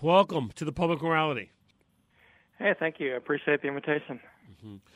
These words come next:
Speaker 1: Let's begin by having you provide, uh, listeners with a Reader's Digest version,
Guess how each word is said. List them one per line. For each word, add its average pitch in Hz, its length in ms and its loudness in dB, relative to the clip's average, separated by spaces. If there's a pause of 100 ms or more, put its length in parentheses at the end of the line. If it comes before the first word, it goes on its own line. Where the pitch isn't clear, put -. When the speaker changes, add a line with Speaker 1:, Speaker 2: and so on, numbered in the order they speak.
(300)
Speaker 1:
Let's 359 220 -2
begin 196 380 2
by 160 160 2
having 151 500 -2 (220)
you 160 180 -6
provide, 135 640 -2
uh, 113 120 -6
listeners 127 500 -6
with 120 200 -8
a 110 120 -6
Reader's 147 340 0
Digest 117 540 2
version, 104 640 -4